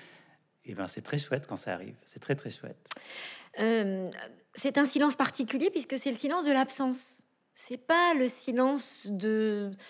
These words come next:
Speaker 2: de, de, par exemple, du refus de communiquer, c'est un, c'est le silence de l'impossibilité de communiquer.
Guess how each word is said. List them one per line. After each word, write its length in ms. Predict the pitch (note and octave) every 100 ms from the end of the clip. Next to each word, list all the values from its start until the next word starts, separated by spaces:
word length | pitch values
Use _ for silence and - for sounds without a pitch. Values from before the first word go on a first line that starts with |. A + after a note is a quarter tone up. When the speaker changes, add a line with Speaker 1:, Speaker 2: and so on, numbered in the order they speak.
| - -
Speaker 2:
de, 260 | - F3 F#3+
de, 340 | F#3 F#3+ F#3+
par 180 | F3 F#3
exemple, 260 | F3+ G#3+ A3+
du 140 | F3+
refus 480 | F#3 G3 A3 - D4
de 60 | -
communiquer, 600 | A3 G#3 G#3 G#3 E4 F4+
c'est 360 | - B3+ C4
un, 160 | B3+ A#3
c'est 160 | G#3 B3
le 80 |
silence 540 | B3 - A3 A#3+ D#4+ A#3
de 120 | G3
l'impossibilité 1120 | G3 C4 D4 D#4+ D4+ - A#3+ B3+ A#3+ A#3 D#4
de 80 | -
communiquer. 580 | - G#3+ F#3+ F3+ -